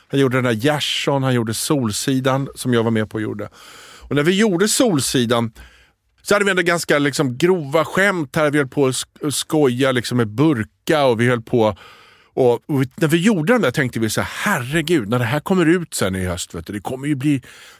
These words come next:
ramaskri. Folk kommer skriva spaltmäter om det här och det är liksom, nu verkligen är vi on the edge här." Och,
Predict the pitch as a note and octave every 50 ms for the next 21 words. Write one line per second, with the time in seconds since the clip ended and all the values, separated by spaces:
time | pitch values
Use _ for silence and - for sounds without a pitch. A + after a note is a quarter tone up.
0 | _ _ _ _ - - - A2 B2+ G#3 A3+ A3+ F3 C#3 A#2+ B2 C3 C3+ B2+ -
1 | - - - A3 G#3+ F3+ C3+ A#2 G#2+ - D3 C3+ - D#3 D#3+ D#3 - - F3 E3+
2 | D#3+ D#3 D#3 - - - - F#3+ F#3 D3 A2 - - - E3+ F3 F#3+ E3+ - _
3 | - D3+ C#3+ C#3 C3+ A#2 G2+ G2+ G#2 G2+ G2 G2 G2 F2+ - - - - - _
4 | - C3+ C#3 C3+ C3+ C3+ B2+ C3 B2 - - B2 A#2+ C3+ E3+ F#3+ F3 D3+ C#3 D#3
5 | C#3+ B2 - C3 C3 B2 A#2 A#2 A#2 G#2+ A#2 A2+ C3 C3+ C3+ B2 A#2 A#2+ A#2+ A2+
6 | A#2+ A#2 G#2 F#2 F2 - - G2 F2 F2+ F2 E2+